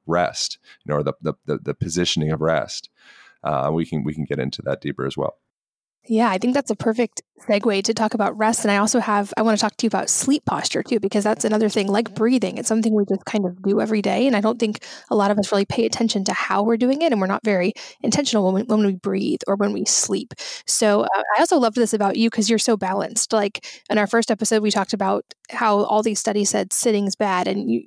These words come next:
Speaker 2: you kind of offered that counterpoint of like, "No, sitting's not actually bad. It's if you do the same thing all day, it's bad. You know, standing in one place is also bad." So I'd love to hear your take on how,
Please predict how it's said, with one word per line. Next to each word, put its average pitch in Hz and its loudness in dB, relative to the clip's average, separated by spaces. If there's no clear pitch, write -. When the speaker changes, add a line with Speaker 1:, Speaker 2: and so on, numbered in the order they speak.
Speaker 2:
you 226 -4
kind 220 2
of 208 2
offered 202 -2
that 202 -2
counterpoint 214 0
of 214 -2
like, 220 -2
"No, 226 0
sitting's 302 2
not 247 4
actually 220 0
bad. 185 0
It's 196 0
if 202 -6
you 202 -2
do 214 0
the 196 0
same 202 -2
thing 185 -4
all 175 -2
day, 208 2
it's 190 -4
bad. 196 -4
You 240 -2
know, 180 0
standing 254 2
in 214 2
one 202 0
place 202 0
is 196 -2
also 220 0
bad." 190 -2
So 247 2
I'd 233 4
love 277 2
to 320 2
hear 254 4
your 220 4
take 220 -2
on 202 0
how, 254 2